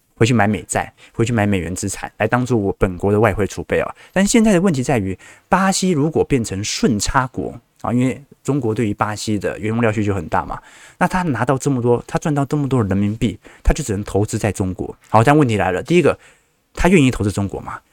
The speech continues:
第二个，中国市场有这么大的容量可以投资吗？中国毕竟还是采取资本管制的哦。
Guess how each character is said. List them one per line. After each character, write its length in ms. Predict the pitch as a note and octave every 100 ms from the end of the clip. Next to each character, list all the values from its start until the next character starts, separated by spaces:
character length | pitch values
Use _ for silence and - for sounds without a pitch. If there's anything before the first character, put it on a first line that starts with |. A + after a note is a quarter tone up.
| _
第 140 | - A3+
二 60 |
个， 200 | D#3 - - _ _ -
中 280 | G#3 A#3
国 160 | - A2+
市 180 | - C#3
场 180 | - F#2+
有 80 | E2
这 180 | - G3
么 160 | B2+
大 220 | B2 A2+
的 100 | G2
容 300 | D#2+ G2 G2
量 180 | C#3+ C3
可 140 | G#2 F#2+
以 40 |
投 220 | - F#2
资 160 | F#2 G2+
吗？ 220 | G2 D#2+
中 180 | - G3+
国 160 | F#3+ C#3+
毕 200 | - D#3
竟 180 | D3 A2
还 200 | F#2+ A#2+
是 80 |
采 200 | A2+ -
取 160 | G#2 G2
资 180 | - B2+
本 160 | A2 G#2+
管 200 | F2 -
制 160 | G#2
的 100 | E2
哦。 100 | C2